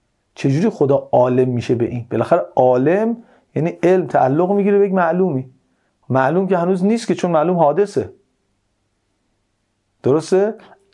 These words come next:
این چیز قدیم چجوری به او تعلق می‌گیره؟ اینجا آمدن یک چیزی درست کردن، دو تا جواب دادن. یه جواب آمدن دادن، گفتن آقا اشیایی که بعداً ایجاد می‌شه، اینا در حقیقت اصلشون در خود ذات خداست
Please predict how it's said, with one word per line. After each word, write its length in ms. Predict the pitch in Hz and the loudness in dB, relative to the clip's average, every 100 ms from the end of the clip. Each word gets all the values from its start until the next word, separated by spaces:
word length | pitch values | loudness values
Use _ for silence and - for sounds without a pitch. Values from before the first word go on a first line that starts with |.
| - | 0
این 200 | 262 233 | 2 2
چیز 220 | 214 196 | 2 0
قدیم 380 | - 180 185 240 | 2 2 2 -2
چجوری 320 | 220 196 247 | 0 0 2
به 60 | |
او 120 | 254 240 | 0 2
تعلق 380 | 226 220 220 | 2 2 0
می‌گیره؟ 400 | 214 214 214 226 226 _ _ _ _ _ _ _ | 0 0 2 0 -2 _ _ _ _ _ _ _
اینجا 360 | 196 190 202 226 | 0 2 2 2
آمدن 420 | 202 185 185 202 | 4 4 2 2
یک 200 | 202 196 _ | 0 -4 _
چیزی 300 | - 196 165 | -4 0 2
درست 340 | 139 151 185 - | 2 2 2 2
کردن، 300 | 202 202 214 | 2 2 0
دو 180 | 196 | 0
تا 120 | 220 170 | 0 2
جواب 360 | 143 143 135 | 2 2 0
دادن. 400 | 123 110 120 127 _ _ - - _ | -2 -2 -2 -4 _ _ -20 -20 _
یه 160 | 180 208 | 0 2
جواب 360 | 170 170 180 | 2 2 2
آمدن 340 | 156 147 147 160 | 2 0 2 0
دادن، 260 | 143 156 | 0 0
گفتن 240 | 147 139 156 | 0 0 2
آقا 140 | 139 | 2
اشیایی 440 | 135 120 - 160 131 | 2 0 0 0 2
که 120 | 117 | 0
بعداً 380 | 113 113 110 131 | 2 2 2 -2
ایجاد 520 | - 117 113 117 117 | -4 -4 0 -2 -2
می‌شه، 220 | 117 - | -4 0
اینا 260 | 190 180 190 | 0 0 0
در 160 | 147 | 0
حقیقت 360 | 123 131 139 - - | 2 2 2 0 0
اصلشون 480 | 180 190 202 196 202 | 0 0 -4 0 2
در 140 | 151 | 2
خود 280 | - 190 190 | 2 2 2
ذات 280 | 170 190 185 | 2 2 2
خداست 600 | 156 170 160 - - | 2 2 0 -4 -20